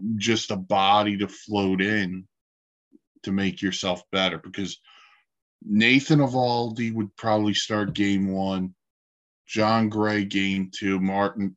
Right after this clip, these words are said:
Martin Perez game three i-, in a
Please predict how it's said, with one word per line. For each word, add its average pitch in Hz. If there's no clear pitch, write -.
Martin 101
Perez 95
game 87
three 104
i-, 113
in 104
a 92